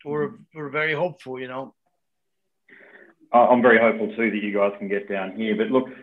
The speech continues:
Speaker 2: before I, I talk about what you've been doing with Go Ahead and Die, I, I need to give you this feedback, and I hope you, this is appropriate. I had a conversation with Igor, your son, on Saturday, and, uh,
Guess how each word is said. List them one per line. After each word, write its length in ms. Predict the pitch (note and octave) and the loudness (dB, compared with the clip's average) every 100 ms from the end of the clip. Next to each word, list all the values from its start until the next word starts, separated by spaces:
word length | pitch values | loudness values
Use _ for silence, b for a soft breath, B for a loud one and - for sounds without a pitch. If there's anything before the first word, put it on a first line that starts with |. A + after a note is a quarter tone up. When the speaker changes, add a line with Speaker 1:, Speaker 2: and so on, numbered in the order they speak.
| B | B
Speaker 2:
before 320 | B2+ D#3 D#3+ | 0 6 6
I, 240 | C#3 - A#2 | 6 4 0
I 120 | - | 2
talk 220 | B2 G#2+ | 2 2
about 320 | G#2 A2 A2 | 0 0 0
what 240 | G#2+ G#2 - | -2 -4 -6
you've 160 | A2+ G#2+ | -10 -4
been 200 | A2+ G#2 | -2 0
doing 200 | G#2+ G#2+ | 0 0
with 160 | F#2+ - | -2 2
Go 200 | G#2+ G#2 | 4 4
Ahead 200 | G2+ G2 | 2 -4
and 120 | F#2 | 0
Die, 60 | |
I, 260 | G#2 G2+ A2 | 2 4 2
I 80 | A#2 | 2
need 180 | B2+ B2 | 0 -2
to 80 | |
give 100 | A2 | -6
you 120 | G2+ G2 | -10 -14
this 120 | - | -8
feedback, 400 | G2 F#2+ F#2+ - | -8 -2 -2 0
and 80 | G#2 | 0
I 160 | A#2 | 0
hope 140 | A2 G#2+ | -2 -4
you, 140 | G2+ F#2+ | -14 -14
this 100 | G#2 G2 | -16 -10
is 80 | |
appropriate. 680 | F2+ - F#2 F#2+ G2+ F2+ - _ B B B A2+ | -12 -4 -2 -2 -4 -4 -8 _ B B B 4
I 80 | |
had 80 | B2 | 6
a 100 | B2+ | 6
conversation 840 | C3+ A2+ G#2+ - G#2 G2+ G#2+ G#2 G2+ | 4 2 0 0 0 0 -6 -8 -6
with 180 | G2+ F#2+ - _ - | -4 -6 -10 _ -6
Igor, 460 | G#2 G#2 G2 F#2 - _ | -2 0 -2 -4 -14 _
your 160 | - G2 - | -10 -8 -2
son, 300 | G#2+ G2 G2 - _ | -2 -4 -10 -16 _
on 320 | G#2+ G2 F#2+ - - | -2 -2 -4 -14 0
Saturday, 540 | A2 G#2 G2+ F2+ E2+ - _ _ _ _ _ _ _ - | 2 4 2 -2 -6 -12 _ _ _ _ _ _ _ -4
and, 340 | G#2+ G#2 F#2+ | -2 -2 0
uh, 360 | G#2 G2 F#2+ | 2 2 0